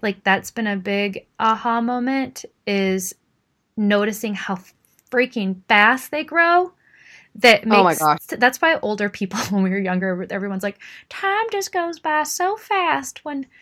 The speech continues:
Speaker 2: And
Speaker 1: know,
Speaker 2: you're like, "Whatever, it doesn't."
Speaker 1: whatever.
Speaker 2: <laughs>
Speaker 1: Now I'm like, you know, physically seeing a child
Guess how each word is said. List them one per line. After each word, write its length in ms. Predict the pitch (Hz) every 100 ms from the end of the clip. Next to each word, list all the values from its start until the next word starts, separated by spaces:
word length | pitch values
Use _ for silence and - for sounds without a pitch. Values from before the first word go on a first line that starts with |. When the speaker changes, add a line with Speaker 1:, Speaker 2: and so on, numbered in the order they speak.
| _ _
Speaker 2:
And 100 | 254
Speaker 1:
know, 80 | 240
Speaker 2:
you're 80 | 226
like, 160 | 208 233
"Whatever, 460 | 277 247 196 190
it 60 | 214
doesn't." 120 | 294
Speaker 1:
whatever. 680 | 349 320 294 277 269 269 277 - -
Speaker 2:
<laughs> 200 | - 269
Speaker 1:
Now 240 | 294 320
I'm 80 | 311
like, 220 | 311 311 - -
you 120 | 269
know, 120 | 262
physically 580 | 269 - 240 269 269 254
seeing 380 | 196 214 202 196
a 60 | 190
child 600 | - 185 190 190 190